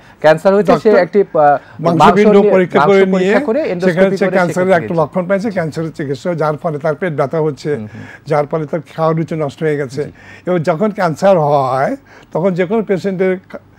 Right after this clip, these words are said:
Speaker 2: খাওয়ার রুচি কমে যায়, পেট ব্যথা হয়। এটা ধরুন সামা-, সাধারণত মেডিসিন বা গ্যাস্ট্রোএন্টারোলজিস্ট যারা আছেন, নরমাল যেগুলো গ্যা-, তাদের মাধ্যমে এই চিকিৎসার কোনো লাভ হবে না,
Speaker 1: হুম।
Speaker 2: কোনো উপকার আসবে না।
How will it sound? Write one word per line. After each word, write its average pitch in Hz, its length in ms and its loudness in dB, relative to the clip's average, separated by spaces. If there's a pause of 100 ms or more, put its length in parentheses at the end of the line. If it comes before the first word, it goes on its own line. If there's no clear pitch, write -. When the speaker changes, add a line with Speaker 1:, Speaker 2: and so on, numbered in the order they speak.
(220)
Speaker 2:
খাওয়ার 170 240 4
রুচি 175 240 -2
কমে 165 280 -6
যায়, 151 300 0
পেট 151 220 -8
ব্যথা 139 260 -6
হয়। 139 320 -4 (320)
এটা 185 180 0
ধরুন 202 220 2
সামা-, 175 400 -4
সাধারণত 196 580 0 (360)
মেডিসিন 196 480 -2 (460)
বা 160 280 2 (380)
গ্যাস্ট্রোএন্টারোলজিস্ট 180 880 2
যারা 180 260 4
আছেন, 170 360 -6 (460)
নরমাল 165 460 -2
যেগুলো 156 260 -4
গ্যা-, 156 200 -2
তাদের 185 240 0
মাধ্যমে 180 440 -2
এই 175 100 -2
চিকিৎসার 160 440 -6
কোনো 160 200 -6
লাভ 143 280 -4
হবে 127 280 -8
না, 104 300 -16
Speaker 1:
হুম। 110 300 -14
Speaker 2:
কোনো 170 160 -2
উপকার 175 340 -2
আসবে 139 280 -2
না। 123 160 -14